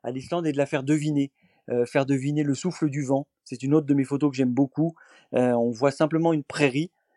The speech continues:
avec des nuages, faut reconnaître, assez extraordinaires, une forme de nuage très, euh, très travaillé,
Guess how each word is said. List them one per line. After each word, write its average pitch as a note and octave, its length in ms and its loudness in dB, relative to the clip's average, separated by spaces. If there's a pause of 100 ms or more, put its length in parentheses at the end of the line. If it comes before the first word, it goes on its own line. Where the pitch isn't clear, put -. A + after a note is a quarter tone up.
(160)
avec A#2+ 280 0
des C3 120 2
nuages, C#3+ 400 4
faut - 100 -14
reconnaître, C3 340 -2
assez - 160 -8
extraordinaires, C3 640 -4
une B2 100 -10
forme C3 240 -4
de B2 80 -2
nuage B2+ 280 0
très, B2 360 0 (500)
euh, A#2 160 0 (100)
très A#2 540 2 (1120)
travaillé, C#3 840 0